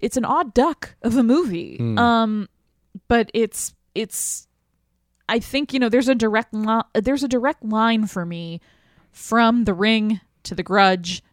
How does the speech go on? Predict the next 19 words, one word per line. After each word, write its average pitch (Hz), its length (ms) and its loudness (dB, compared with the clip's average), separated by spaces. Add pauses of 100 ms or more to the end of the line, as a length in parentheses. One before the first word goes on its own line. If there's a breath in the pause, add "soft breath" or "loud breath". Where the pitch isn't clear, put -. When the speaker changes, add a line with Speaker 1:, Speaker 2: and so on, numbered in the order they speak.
Speaker 1:
to 226 200 0
a 202 60 2
movie 190 320 2
like - 260 -8
that. - 360 -8
Speaker 2:
Hmm. 104 320 -6 (180)
Speaker 1:
And 185 260 0
then, 185 200 0
then 185 220 0
that 196 260 2
kind 202 220 -6
of 175 100 -8
launches 185 460 -4
me 190 160 -2
out 165 300 -2
into 170 380 -6
a 180 60 -2
totally 214 440 4
different 139 540 -8